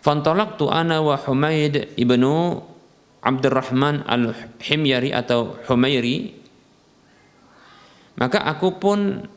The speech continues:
berangkat pergi bersama Humaid bin Abdurrahman al-Himyari atau al-Humairi, hajaini au mu'tamiraini, untuk berhaji atau umrah.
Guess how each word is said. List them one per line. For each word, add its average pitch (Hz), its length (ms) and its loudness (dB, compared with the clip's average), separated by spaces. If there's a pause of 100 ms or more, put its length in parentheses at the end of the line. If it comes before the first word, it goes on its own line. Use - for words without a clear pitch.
(180)
berangkat 127 480 0 (1800)
pergi 156 320 2
bersama 165 400 2
Humaid 151 480 0 (640)
bin 117 160 2
Abdurrahman 135 560 0
al-Himyari 127 800 0
atau 117 480 -2 (400)
al-Humairi, 120 960 0 (1200)
hajaini 160 880 2
au 139 80 2
mu'tamiraini, 123 920 2
untuk 135 300 2
berhaji 143 340 0
atau 120 220 -2
umrah. 117 260 0